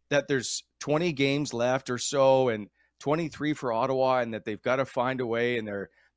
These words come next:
you know, there's five teams in front of them they've gotta try and pass. But five points is five points. Am I, like, just, just so we're clear, there was, uh, I think it was John Rodenberg who came out with a tweet and said,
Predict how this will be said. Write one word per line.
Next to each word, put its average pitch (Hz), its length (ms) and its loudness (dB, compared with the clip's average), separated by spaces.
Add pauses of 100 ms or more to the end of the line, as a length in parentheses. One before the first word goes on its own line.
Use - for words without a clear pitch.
(240)
you 127 120 -4
know, 110 160 -2
there's 104 420 -2
five 143 340 6
teams 135 380 -4
in 117 80 -6
front 135 260 -2
of 131 60 -4
them 127 100 -2
they've 113 140 -4
gotta 117 220 0
try 117 260 -2
and 107 100 -8
pass. 117 480 -2 (540)
But 143 120 -10
five 269 360 -2
points 240 360 -6
is 117 140 -10
five 180 400 -4
points. 147 600 -8 (220)
Am 143 140 -4
I, 143 240 -2 (120)
like, 139 140 -2 (480)
just, 302 220 -2 (300)
just - 280 0
so 302 100 2
we're 240 160 4
clear, 185 520 2
there 170 140 2
was, 185 220 0
uh, 156 500 2 (420)
I 147 60 -6
think 202 140 0
it 214 40 0
was 180 100 0
John 156 260 4
Rodenberg 113 440 0
who 110 100 -2
came 120 200 -4
out 127 120 0
with 117 100 -8
a 110 40 -4
tweet 113 320 -8
and 98 100 -10
said, 107 280 -2